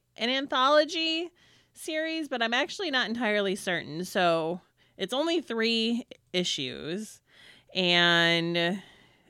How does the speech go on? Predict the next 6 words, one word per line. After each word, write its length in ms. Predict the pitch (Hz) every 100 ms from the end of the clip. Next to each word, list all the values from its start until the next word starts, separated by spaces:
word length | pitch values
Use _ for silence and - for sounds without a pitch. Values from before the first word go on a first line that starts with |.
| _ 180
um, 500 | 170 160 156 151 123
they 160 | 185 185
describe 460 | 190 - 208 202 208
it 120 | 202
as 640 | 170 170 165 165 170 - _ - - _ _ -
James's 1160 | 185 180 190 190 175 170 170 165 165 - -